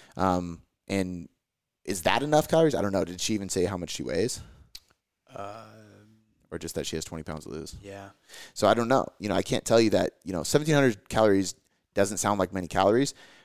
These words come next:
Speaker 1: but this is where, like, everybody is different, right? Like, me and Hallie have had conversations about this 'cause Hallie's, like, five foot. She's gonna butcher, she's gonna kill me for saying this. I was gonna say five foot tall, maybe five two. I don't know. She's short, right?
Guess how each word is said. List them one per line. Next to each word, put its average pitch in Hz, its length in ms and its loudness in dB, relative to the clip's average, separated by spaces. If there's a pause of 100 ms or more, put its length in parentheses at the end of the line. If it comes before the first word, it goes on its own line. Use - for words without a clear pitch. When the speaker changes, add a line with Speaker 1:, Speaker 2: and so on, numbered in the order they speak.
Speaker 1:
but 113 100 -2
this 139 180 4
is 131 140 -2
where, 117 180 8
like, 104 180 4
everybody 98 480 4
is 87 120 0
different, 92 460 0
right? 92 240 2
Like, 90 160 -2 (380)
me 123 160 -2
and 120 80 0
Hallie 104 280 4
have 87 100 4
had 90 100 0
conversations 87 540 -6
about 73 160 -2
this 82 140 -6
'cause - 120 -12
Hallie's, 87 300 -2
like, 71 160 -8
five 80 280 -4
foot. 82 280 -2 (800)
She's - 160 -16
gonna 67 140 -16
butcher, - 240 -12 (100)
she's - 180 -14
gonna 80 100 -16
kill 82 140 -12
me 85 60 -12
for - 80 -16
saying 76 160 -14
this. 67 100 -16 (200)
I 170 100 0
was 107 100 0
gonna - 100 0
say - 60 0
five - 140 -2
foot - 120 -8
tall, 92 240 2
maybe 110 180 4
five 92 200 2
two. 104 220 2
I 104 80 6
don't 113 80 -2
know. 95 80 -4
She's - 180 -6
short, - 320 2
right? 101 240 2